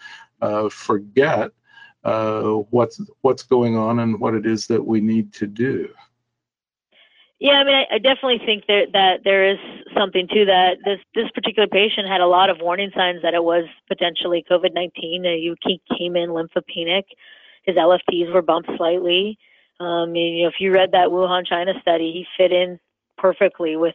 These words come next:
Speaker 2: the sort of typical presentation of these covid nineteen patients. Um, but I do think it was, uh, uh, you know, the C T scan didn't look typical because his underlying lung disease was so severe.
Speaker 1: Oh,
Speaker 2: Um,
Speaker 1: yeah.
Speaker 2: and you,
Speaker 1: Good point.
Speaker 2: you just assume, "Oh,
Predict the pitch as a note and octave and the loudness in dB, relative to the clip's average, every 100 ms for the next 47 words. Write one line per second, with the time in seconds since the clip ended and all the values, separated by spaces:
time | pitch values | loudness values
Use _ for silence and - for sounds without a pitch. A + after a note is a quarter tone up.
0 | - E3+ D#3 F3+ E3+ D#3+ _ - G3+ - | 0 0 0 0 0 0 _ -2 -2 0
1 | - F3+ - E3+ E3+ D#3 D#3+ E3+ F3+ E3 | 2 2 2 -2 -2 -4 -2 -4 -4 -6
2 | D#3+ D#3 - E3+ E3 E3 D3+ F3 F3 E3 | -6 -6 -2 -2 -2 -6 -8 -8 0 -2
3 | - E3 D#3+ _ _ - - - - - | 0 -10 -10 _ _ -20 -20 -20 -10 -2
4 | F#3 F3+ F3 - G3 G3 G3 A3 A3 A#3 | 2 2 0 -6 0 2 2 0 0 0
5 | A3 A3+ G3+ G3 F#3+ F#3+ F#3 - G3 F#3 | 0 0 0 4 4 2 -2 0 2 4
6 | F#3 - - G#3 - F#3+ F3 F#3 A#3+ G#3+ | 0 -4 -10 -18 -12 -6 -4 -2 -2 -4
7 | A3 F3 G#3 G3+ G3 G3 G3 - A3+ A3 | -6 -2 0 0 -2 0 -2 0 0 2
8 | F#3+ F#3 F#3 F3+ F3 E3+ D#3+ - G3 F3+ | 4 4 2 -2 0 -2 -4 -4 -2 0
9 | F3+ F3+ F3+ F3 E3+ F#3 F#3 F3+ E3+ E3 | -2 0 2 0 -2 -2 -2 -4 -8 -6
10 | F3+ E3 F3 E3 D#3+ A3+ - _ _ _ | -4 -4 -4 0 0 -2 -6 _ _ _
11 | - - D3 F3+ F3+ F#3 F#3 F#3+ - - | -16 -2 2 4 4 2 2 -4 -6 -14
12 | - - F#3+ G3+ G3 - G3+ - G3 A3+ | -6 -2 -2 0 -2 0 -4 0 0 4
13 | G#3 B3+ | 2 2